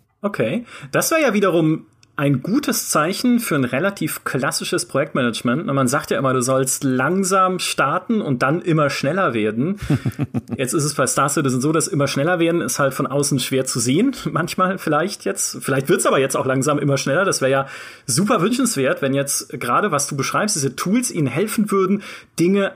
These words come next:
Speaker 1: einfach schneller zu implementieren, schneller zu bauen, sich nicht bei jeder Raumstation irgendwie noch mal zwei Jahre Gedanken zu machen, wie sie gebaut sein soll, sondern dem Spiel das irgendwie zu ermöglichen, sie so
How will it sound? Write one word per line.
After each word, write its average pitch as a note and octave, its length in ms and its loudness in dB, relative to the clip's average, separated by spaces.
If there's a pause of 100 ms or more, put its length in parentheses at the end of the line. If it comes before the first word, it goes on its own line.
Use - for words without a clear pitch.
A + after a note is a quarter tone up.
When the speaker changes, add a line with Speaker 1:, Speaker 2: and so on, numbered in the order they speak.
Speaker 1:
einfach D#3+ 540 0 (180)
schneller F3 480 2
zu F#3 140 -2
implementieren, D3+ 1080 0 (180)
schneller F3+ 520 0
zu E3+ 220 0
bauen, D#3 540 2 (180)
sich - 280 -2
nicht F#3+ 180 0
bei F#3+ 80 2
jeder D#3 240 2
Raumstation D3+ 800 0
irgendwie D3 220 0
noch D3 180 0
mal C#3 180 2
zwei C3+ 200 0
Jahre C#3 220 2
Gedanken D#3 360 0
zu - 100 -2
machen, B2+ 240 2
wie B2+ 80 0
sie B2 380 0 (100)
gebaut C3 460 0
sein C3 340 2
soll, C3 380 2
sondern C3 460 0
dem B2+ 200 2
Spiel D3+ 500 0
das C#3 320 0
irgendwie B2+ 500 0
zu - 220 -4
ermöglichen, B2 480 0
sie A#2 120 -2
so A#2 300 -4